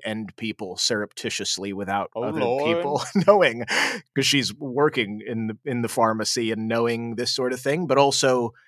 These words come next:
Speaker 1: at times it can be very boring because once it's all organized and nothing's happening, she's just sitting around the station. So this is really the start of her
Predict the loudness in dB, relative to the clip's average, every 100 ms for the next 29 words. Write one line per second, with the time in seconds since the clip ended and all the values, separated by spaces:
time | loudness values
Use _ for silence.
0 | _ -4 0 2 2 0 -2 -2 2 4
1 | 2 2 2 2 2 -2 -2 -2 -2 -2
2 | -2 -2 -2 0 0 -2 0 2 0 -2
3 | -6 -4 -4 -2 -2 -4 -8 -8 -8 -6
4 | -4 -2 -2 -2 -2 -2 -2 0 0 -2
5 | -6 -6 2 2 2 -2 _ _ _ _
6 | 0 2 2 0 -2 0 -2 -2 0 0
7 | 0 -2 -4